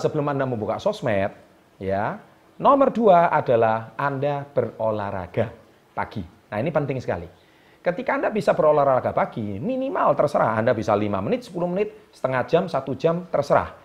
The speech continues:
Anda mau lari pagi, Anda mau senam, mau jogging, ya kan? Mau yoga pagi,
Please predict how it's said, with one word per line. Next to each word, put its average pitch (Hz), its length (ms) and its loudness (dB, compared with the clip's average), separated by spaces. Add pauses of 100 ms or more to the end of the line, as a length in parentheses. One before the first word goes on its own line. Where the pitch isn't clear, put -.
(340)
Anda 107 240 0
mau 98 160 2
lari 120 240 8
pagi, 226 400 2
Anda 113 240 0
mau 101 160 0
senam, 233 400 -2
mau 113 240 2
jogging, 247 480 2 (480)
ya 110 240 4
kan? 226 160 -2 (400)
Mau 110 480 4 (160)
yoga 247 400 8
pagi, 269 480 -2